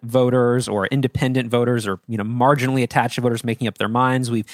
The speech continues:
seen all these things come together, and there have been a string of polls that have shown, uh, Doctor Oz up for some of the first polls where Doctor Oz has been up in a long, long time. And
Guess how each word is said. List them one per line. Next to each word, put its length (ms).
seen 280
all 220
these 200
things 200
come 160
together, 560
and 220
there 80
have 100
been 200
a 40
string 560
of 120
polls 500
that 280
have 260
shown, 420
uh, 140
Doctor 340
Oz 380
up 220
for 280
some 160
of 60
the 120
first 280
polls 280
where 80
Doctor 300
Oz 160
has 100
been 140
up 260
in 120
a 100
long, 300
long 240
time. 360
And 140